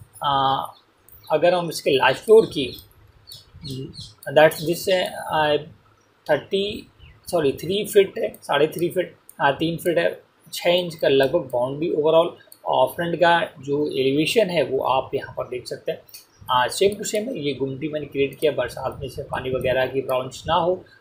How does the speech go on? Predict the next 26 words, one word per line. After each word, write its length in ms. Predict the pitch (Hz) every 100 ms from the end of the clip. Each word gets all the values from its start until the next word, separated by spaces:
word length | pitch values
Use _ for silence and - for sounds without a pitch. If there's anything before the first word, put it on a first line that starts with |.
| _
उसके 220 | - -
बाद 260 | 135 127 123
आप 220 | 123 -
स्टेयर्स 360 | - - 135 123
के 100 | 156
माध्यम 300 | 127 - 131
से 100 | 165
ऊपर 220 | 180 196
आएंगे 220 | 175 196
अपनी 200 | 302 -
छत। 220 | - - - _ _ _ - -
तो 60 | -
ये 140 | 165 240
पूरा 300 | 226 233 196
सोलह 380 | - 156 156 185
by 140 | 208
पैंतीस 440 | - 131 123 180 -
foot 160 | 160
में 160 | 170 180
house 360 | 175 - 143 139
plan 380 | - 156 160 165 - _ _ _ _ - - _
मैंने 140 | 165 143
create 360 | - 123 143 160
किया 280 | - 165
है 140 | 160 - - -
जो 300 | 139 120 196